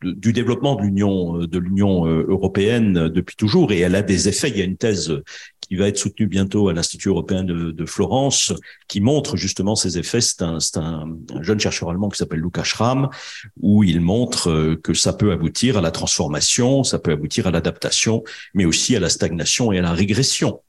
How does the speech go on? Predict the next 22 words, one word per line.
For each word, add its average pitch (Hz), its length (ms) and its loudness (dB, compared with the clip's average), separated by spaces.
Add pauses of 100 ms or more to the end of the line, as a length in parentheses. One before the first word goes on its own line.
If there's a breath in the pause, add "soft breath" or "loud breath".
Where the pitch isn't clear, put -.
(200)
hein. 98 180 -2 (440 loud breath)
Et 113 100 0
puis 170 100 0
le 139 140 4
deuxième 147 380 2
écueil, 156 600 2 (380 loud breath)
euh, 101 200 4
c'est, 139 600 2
euh, 98 360 6
de, 92 400 4
de, 90 380 2
bah, 82 160 -2
c'est - 120 2
un 110 60 2
peu 135 120 0
le 120 60 0
postulat 120 400 0
néo-fonctionnaliste 107 1040 0 (320 loud breath)
qui 104 120 -6
consiste - 420 0
à 120 60 2
dire : « 120 340 0